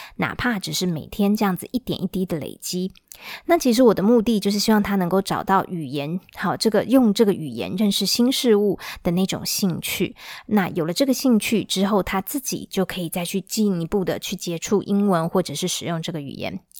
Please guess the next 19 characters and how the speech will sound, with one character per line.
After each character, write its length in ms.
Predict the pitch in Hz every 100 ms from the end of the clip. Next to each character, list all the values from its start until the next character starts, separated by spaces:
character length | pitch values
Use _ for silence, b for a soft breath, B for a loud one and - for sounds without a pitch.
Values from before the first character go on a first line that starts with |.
| B B B B B
总 180 | - 214
结 140 | 208 262
来 180 | 277
说 300 | 240 - 240
啊， 160 | 240 233
其 160 | 240 202
实 140 | 220
我 160 | 202 160
没 160 | 170
有 100 | 240
打 240 | 254 165 123
造 260 | 214 196
全 220 | - -
英 180 | 165 190
文 140 | 185 156
的 80 |
环 240 | 156 147 151
境 240 | 190 170
诶， 140 | -